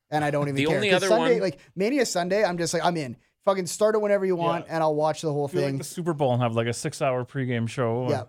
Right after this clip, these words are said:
Speaker 1: but any other one, I'm just
Speaker 2: The only
Speaker 1: like,
Speaker 2: other
Speaker 1: "Hmm."
Speaker 2: one that I'm okay if, if it's gonna be four hours is the Rumble, and that's assuming that the last hour is all the Rumble match.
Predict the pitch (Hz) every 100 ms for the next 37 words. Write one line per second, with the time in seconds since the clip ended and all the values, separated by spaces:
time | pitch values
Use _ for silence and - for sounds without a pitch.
0 | _ 147 156 - 202 208 202 170 156 139
1 | 127 117 123 131 147 175 202 190 185 156
2 | 147 131 120 117 117 107 104 104 - -
3 | - 95 98 - - 101 95 92 101 92
4 | 87 87 104 104 - 98 101 95 98 107
5 | 127 - - 101 98 95 90 - 104 98
6 | 95 98 90 95 95 95 98 - 92 98
7 | 90 87 87 92 - 98 92 90 92 90
8 | 85 82 82 - -